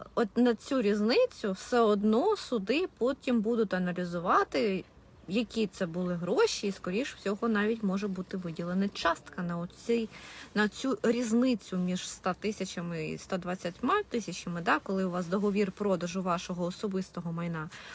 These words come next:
наприклад, який ви отримали у спадок, було сто тисяч, да, а оці різниці двадцять,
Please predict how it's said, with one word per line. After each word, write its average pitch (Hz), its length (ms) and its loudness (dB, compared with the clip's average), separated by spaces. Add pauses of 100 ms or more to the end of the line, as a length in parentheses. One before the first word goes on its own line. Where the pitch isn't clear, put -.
(180)
наприклад, 180 480 0
який 190 260 0
ви 185 140 0
отримали 180 500 0
у - 140 -6
спадок, 170 440 -2
було 170 440 -4 (720)
сто 196 240 0
тисяч, 151 360 -6
да, 208 240 4 (420)
а 170 300 8
оці 214 460 0
різниці 196 500 0
двадцять, 208 640 4